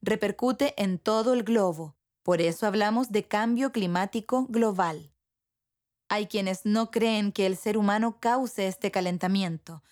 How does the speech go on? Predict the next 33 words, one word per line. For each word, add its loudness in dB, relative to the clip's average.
Aseguran 0
que 4
el -2
clima 2
de 2
la -2
Tierra 0
se -2
ha 2
modificado 0
antes. -2
Y 2
es -2
cierto, -2
el 2
clima 0
ha -2
sufrido 0
cambios -2
globales, -2
como 2
ocurrió 2
en 2
las -2
distintas -2
eras 2
de 2
glaciación. -2
Pero 2
esta -2
vez -2
es -4
diferente. -2